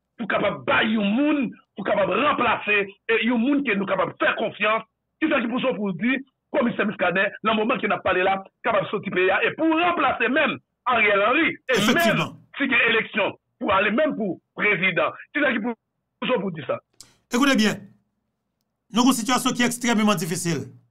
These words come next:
Speaker 2: Nous avons des gens qui ne pas attachés avec le pouvoir. Nous avons des gens qui aiment le pays. Des gens qui ont volonté. Et la commissaire Muscadet, nous avons volonté à lui manifeste.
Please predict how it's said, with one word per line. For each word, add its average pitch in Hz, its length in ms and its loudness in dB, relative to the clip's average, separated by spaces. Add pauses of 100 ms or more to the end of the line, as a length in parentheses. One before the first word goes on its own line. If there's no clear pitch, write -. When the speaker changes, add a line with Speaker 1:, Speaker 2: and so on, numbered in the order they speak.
(920)
Speaker 2:
Nous 226 140 0
avons - 140 0
des 247 80 2
gens 269 360 4 (500)
qui 226 100 -2
ne - 40 -4
pas 233 120 6
attachés 214 280 2
avec 196 160 2
le 180 60 -10
pouvoir. 170 440 -2 (680)
Nous 220 100 2
avons 247 160 2
des 240 60 2
gens 247 200 4
qui 247 100 0
aiment 233 180 6
le 226 120 2
pays. 196 360 2 (880)
Des 190 60 4
gens 240 120 6
qui 233 200 0
ont - 20 2
volonté. 202 720 0 (480)
Et 196 60 -4
la 220 120 6
commissaire 240 440 2
Muscadet, 247 600 0
nous 220 140 4
avons 202 100 2
volonté 233 360 2
à 220 80 0
lui 214 100 0
manifeste. 208 680 0